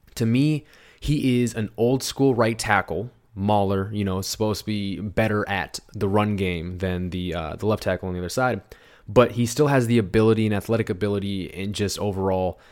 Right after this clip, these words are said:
um, build of today's left tackle. And so I think it makes him a perfect fit for either tackle position, honestly, if the Chargers wanna go in that direction.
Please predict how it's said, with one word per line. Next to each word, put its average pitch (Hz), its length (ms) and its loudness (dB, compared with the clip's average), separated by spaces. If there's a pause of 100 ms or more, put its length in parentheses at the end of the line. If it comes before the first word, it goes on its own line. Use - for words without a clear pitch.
(160)
um, 90 560 -4
build 101 460 0 (240)
of 90 640 -2
today's 98 760 -2 (220)
left 104 240 0
tackle. - 360 -10 (300)
And 98 140 -6
so 110 100 0
I 98 60 0
think 98 160 -4
it 104 60 -2
makes 101 220 -4
him 98 140 -6
a 101 80 -4
perfect - 720 -4 (360)
fit - 480 0 (180)
for 92 640 0
either 127 240 4
tackle 101 340 0
position, 98 300 -4
honestly, 95 260 -4
if 90 60 -6
the - 80 -8
Chargers 95 300 -2
wanna 90 160 -4
go 92 260 -2
in 90 200 -6
that 87 200 -8
direction. 92 500 -4